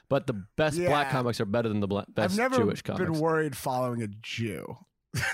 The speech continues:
Speaker 1: Oh, really?
Speaker 2: Well, I mean
Speaker 1: Well, that's also different styles, too.
Speaker 2: Yeah. I'm very worried following a funny black person. Like
Speaker 1: That's fair.
Speaker 2: Yeah, I'm never worried. I mean, following a funny Jew, I'm like, "Oh, there's just,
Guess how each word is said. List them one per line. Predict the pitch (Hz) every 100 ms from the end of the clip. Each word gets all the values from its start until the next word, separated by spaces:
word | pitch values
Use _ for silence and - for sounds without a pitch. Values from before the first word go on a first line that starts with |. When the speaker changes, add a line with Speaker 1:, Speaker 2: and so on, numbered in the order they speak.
| -
Speaker 1:
Oh, | 175 156
really? | 135 175 277 277 143
Speaker 2:
Well, | 302 311 285 240
I | 220
mean | 220 208 175
Speaker 1:
Well, | 156 269
that's | 269 330 254
also | 214 190
different | 147 170 151 120
styles, | - 202 196 117 85 -
too. | - 165 85 90
Speaker 2:
Yeah. | 147 190 185 151 127 107 92 -
I'm | 165 233
very | 175 233 226
worried | 180 170 156 135
following | 143 131 127
a |
funny | 120 120
black | 107 104 104
person. | - 73 - 58 - _ _ _ _ _
Like | 147 139 120 - -
Speaker 1:
That's | 113 -
fair. | 117 101 87 98 147
Speaker 2:
Yeah, | 175 190 147 131
I'm | 165
never | 190 185
worried. | 165 151 139 127
I | 135
mean, | 196 185 156
following | - 185 170
a | 131
funny | 147 135
Jew, | 120 135 127
I'm | 117
like, | 113 107
"Oh, | 185 208
there's | 131
just, | 131 127